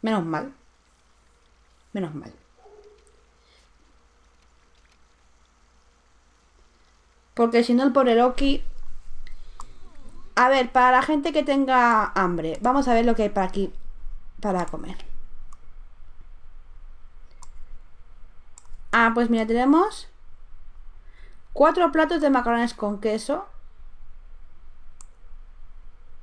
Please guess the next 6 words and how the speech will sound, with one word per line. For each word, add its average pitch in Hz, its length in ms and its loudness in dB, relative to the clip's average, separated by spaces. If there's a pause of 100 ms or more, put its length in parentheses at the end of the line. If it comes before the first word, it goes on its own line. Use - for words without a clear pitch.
(1700)
Y 285 240 6
si 240 280 4
eso, 277 240 6
sacaremos 254 760 4
una 233 260 4
tarta. 202 500 4